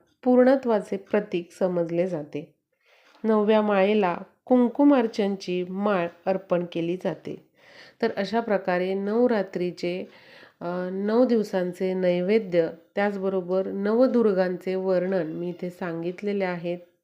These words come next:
त्याचबरोबर आपल्याला कोणत्या फुलांच्या माळा अर्पण करायच्या आहेत यांची देखील माहिती दिलेली आहे. प्रत्येक दिवसाचा रंग जो आहे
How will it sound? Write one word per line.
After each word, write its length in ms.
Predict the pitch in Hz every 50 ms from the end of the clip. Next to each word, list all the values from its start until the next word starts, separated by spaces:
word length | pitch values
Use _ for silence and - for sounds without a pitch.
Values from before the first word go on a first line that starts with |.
| _ _ -
त्याचबरोबर 720 | 190 185 185 185 - - 190 180 180 170 170 175 175 175 202 - - _ _ - - - - _ _ -
आपल्याला 380 | 180 - - 185 180 185 190
कोणत्या 440 | 190 190 220 208 196 190 190 196 185
फुलांच्या 680 | 190 - - 220 202 190 190 190 196 208 202 - 190 175
माळा 360 | 175 190 185 180 170 165 170 165 -
अर्पण 400 | 185 185 180 170 - - 214 240
करायच्या 520 | 233 233 220 196 185 180 170 175 - 175
आहेत 340 | 165 170 170 156 175 175 170 170 - _ - - - - - - -
यांची 300 | 196 180 175 175 - 214
देखील 320 | 202 214 208 208 226 220
माहिती 460 | 208 202 185 175 175 175 - - 196
दिलेली 440 | 190 175 180 175 175 180 190 202 208
आहे. 360 | 190 170 170 160 170 160 170 180 - _ _ -
प्रत्येक 680 | 202 196 190 - - _ _ - 240 240 233 233 - - _ - - _ _ -
दिवसाचा 580 | 185 202 190 190 - 196 190 180 - 202 190 190
रंग 440 | 175 170 185 208 220 240 240 247 254
जो 140 | 220 202 214
आहे 340 | 190 180 170 170 170 160